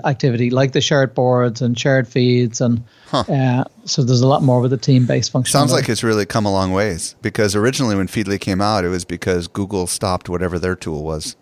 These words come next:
Speaker 2: I don't even remember what it was called, and Feedly was the only <laughs> kind of game in town, you know? Um,
Speaker 1: That's right, yeah.
Speaker 2: I can tell you as a blogger, you know, um, Feedly is a pretty important part of our social share count. I know that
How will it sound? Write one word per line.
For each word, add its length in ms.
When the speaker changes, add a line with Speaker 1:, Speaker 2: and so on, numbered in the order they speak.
Speaker 2:
I 40
don't 120
even 80
remember 260
what 100
it 60
was 140
called, 320
and 140
Feedly 300
was 160
the 100
only 280
<laughs> 140
kind 220
of 120
game 260
in 120
town, 420
you 100
know? 240
Um, 180
Speaker 1:
That's 160
right, 280
yeah. 280
Speaker 2:
I 100
can 200
tell 200
you 160
as 180
a 140
blogger, 600
you 100
know, 360
um, 460
Feedly 420
is 120
a 60
pretty 240
important 480
part 280
of 320
our 200
social 320
share 240
count. 400
I 140
know 180
that 260